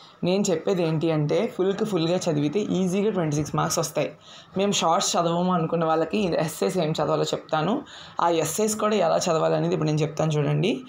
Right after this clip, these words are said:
So, ఫుల్గా చదువుతాను అనుకున్న వాళ్ళకి ఎస్సేస్ ఏంటో కూడా నేను చెప్తాను చూడండి. So, మెయిన్గా చదువుకోవాల్సింది explain ground wave propagation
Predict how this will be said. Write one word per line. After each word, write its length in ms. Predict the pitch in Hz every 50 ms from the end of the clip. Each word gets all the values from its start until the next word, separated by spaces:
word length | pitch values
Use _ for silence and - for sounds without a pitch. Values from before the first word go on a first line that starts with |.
| - - - - - - -
So, 280 | 208 220 220 220 - -
ఫుల్గా 340 | - - 185 190 196 220 240
చదువుతాను 440 | 220 208 190 180 180 180 185 185
అనుకున్న 340 | 180 165 156 156 156 165 170
వాళ్ళకి 360 | 160 160 156 151 151 151 -
ఎస్సేస్ 400 | 214 190 160 - - 190 185 156
ఏంటో 240 | 175 156 156 151 165
కూడా 160 | 160 165 170
నేను 160 | 185 175 160 147
చెప్తాను 300 | 151 - - 165 170 160
చూడండి. 360 | 151 147 151 147 147 147 147 143 147 - - - - - - - -
So, 60 | -
మెయిన్గా 360 | 196 180 170 175 180 202 196 214
చదువుకోవాల్సింది 720 | 214 214 180 175 165 175 165 160 170 160 156 165 202 220
explain 440 | 214 170 - - - 175 185 202 202 175
ground 220 | 160 156 156 156 165 175
wave 140 | 180 170 - 160
propagation 520 | 156 147 147 143 156 156 151 - 170 151